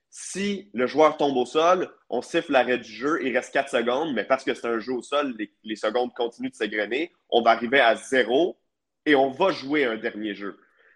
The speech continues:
Euh, ce qui veut, pense par exemple aux Cowboys de Dallas en éliminatoire il y a quelques années quand ils ont fait un jeu où Dak Prescott s'est lancé au sol avec deux secondes, on n'a pas eu le temps de, d'aller lancer le ballon au sol, d'arrêter le temps. Ben, au Canada, les, les, les Cowboys auraient eu droit à un dernier jeu.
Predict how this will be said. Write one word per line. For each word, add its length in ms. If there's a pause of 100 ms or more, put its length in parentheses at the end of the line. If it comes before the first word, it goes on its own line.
(120)
Euh, 120
ce 120
qui 80
veut, 560
pense 260
par 160
exemple 300
aux 80
Cowboys 400
de 100
Dallas 400
en 140
éliminatoire 640
il 60
y 20
a 60
quelques 340
années 340
quand 80
ils 200
ont 80
fait 100
un 260
jeu 260
où 180 (260)
Dak 160
Prescott 360
s'est 120
lancé 320
au 80
sol 200
avec 280
deux 120
secondes, 380
on 80
n'a 120
pas 100
eu 80
le 60
temps 200
de, 180
d'aller 540
lancer 260
le 60
ballon 240
au 40
sol, 180
d'arrêter 400
le 80
temps. 160 (240)
Ben, 120
au 80
Canada, 420
les, 160
les, 180
les 480
Cowboys 340
auraient 200
eu 200
droit 280
à 80
un 60
dernier 360
jeu. 260